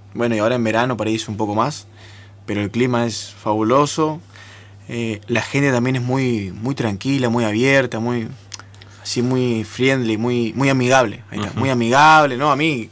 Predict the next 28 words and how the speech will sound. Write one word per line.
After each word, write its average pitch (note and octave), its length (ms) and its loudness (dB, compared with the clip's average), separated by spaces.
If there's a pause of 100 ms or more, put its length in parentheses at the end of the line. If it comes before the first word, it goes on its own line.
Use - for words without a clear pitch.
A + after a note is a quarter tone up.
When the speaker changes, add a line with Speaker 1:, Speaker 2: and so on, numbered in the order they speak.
Speaker 1:
que G2+ 320 -8
Grecia B2+ 360 0
me A#2 100 0
encantó. F#2+ 360 -6 (100)
La G#2+ 120 -4
verdad, D3+ 300 6
me B2+ 120 -6
encantó. G#2+ 320 -8 (400)
Speaker 2:
Lo F#2+ 200 0
que G2 100 0
se F#2 140 -2
complica G#2 540 0
quizás G#2+ 640 0
es, G2+ 500 0
eh, F2 260 -4
lo E2 160 -4
que E2 160 -6
corresponde F#2+ 520 -2
a F#2+ 40 0
la F#2 80 0
escritura, F2 540 -4
¿no? F2 160 -8 (920)
Speaker 1:
Mira, A#2+ 140 0
el A#2+ 360 0
griego D3+ 300 4
es C#3 60 -2
muy D3+ 260 2
difícil, D3 560 -2